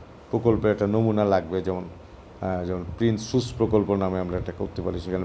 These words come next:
প্রকল্প প্রথমে থাকবে কি, প্রকল্পের নামে থাকবে প্রিন্স প্রকল্প, তার প্রকল্পের বর্ণনা থাকবে যে এটা কবে হয়েছে,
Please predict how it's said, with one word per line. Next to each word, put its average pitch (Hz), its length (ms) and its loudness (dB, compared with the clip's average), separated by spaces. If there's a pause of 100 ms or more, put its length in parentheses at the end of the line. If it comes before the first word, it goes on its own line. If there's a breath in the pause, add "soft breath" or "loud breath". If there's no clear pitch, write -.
প্রকল্প 98 320 -2
প্রথমে 101 240 -2
থাকবে 90 360 -4
কি, 92 100 -4 (200)
প্রকল্পের 95 300 0
নামে 101 280 2
থাকবে 95 260 -2
প্রিন্স 95 520 -6
প্রকল্প, 95 460 -2 (540 loud breath)
তার 110 140 -2
প্রকল্পের 110 360 2
বর্ণনা 104 380 4
থাকবে 90 440 -6 (180)
যে 95 80 -6
এটা 95 140 -8 (120)
কবে 92 340 0 (280)
হয়েছে, 101 360 -4